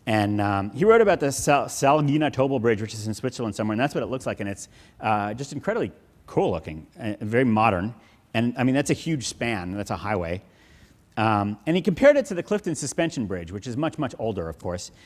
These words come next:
and it's in England, and they both are accomplishing the same task, but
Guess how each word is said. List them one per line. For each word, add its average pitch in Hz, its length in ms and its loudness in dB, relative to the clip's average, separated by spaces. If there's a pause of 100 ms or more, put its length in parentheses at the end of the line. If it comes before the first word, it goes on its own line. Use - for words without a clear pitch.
(180)
and 110 140 -2
it's - 100 -10
in 113 80 2
England, 92 360 -2 (260)
and 147 160 0
they 165 60 4
both 214 440 6 (440)
are 131 160 4
accomplishing 170 600 -4
the 120 80 -4
same 131 260 -4
task, - 640 -8 (640)
but 127 480 2